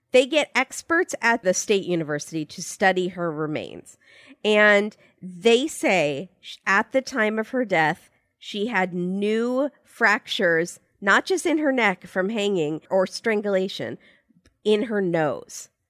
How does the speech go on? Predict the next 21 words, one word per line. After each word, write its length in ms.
Something 520
had 180
broken 400
her 160
nose 580
at 240
the 80
time 320
of 100
death. 400
And 180
then 140
we 100
meet 220
this 200
forensic 480
doctor 440
named 260
Doctor 400
Bill 280
Smock, 440